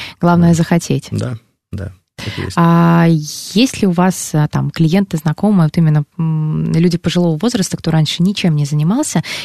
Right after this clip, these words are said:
Speaker 1: Я объясню, потому что вот моё поколение, например, мои, а, родители, а, вот, ну, фитнеса не было <laughs> тогда,
Speaker 2: Ну да.
Speaker 1: э, и каких-то любительских. Был спорт профессиональный, да, кто не в профессиональном спорте,
Speaker 2: Мгм.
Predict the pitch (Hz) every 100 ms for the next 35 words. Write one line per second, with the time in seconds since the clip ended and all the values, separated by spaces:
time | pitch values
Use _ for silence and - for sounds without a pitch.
0 | - 180 190 214 202 175 - 170 185 160
1 | 165 175 226 - 170 170 160 147 160 156
2 | 156 160 240 302 269 - 180 165 160 156
3 | 156 156 165 165 160 165 175 165 143 147
4 | 156 - - - - 160 156 156 151 151
5 | 156 165 175 - _ - 170 175 - 196
6 | 208 254 208 - 226 185 - - - 185
7 | - 226 - - 254 - 220 196 185 -
8 | 190 170 - 196 180 180 180 196 165 -
9 | 143 170 208 180 - 440 - 254 233 -
10 | 220 202 190 180 262 339 - 214 196 -
11 | - 190 240 349 349 - 240 233 107 98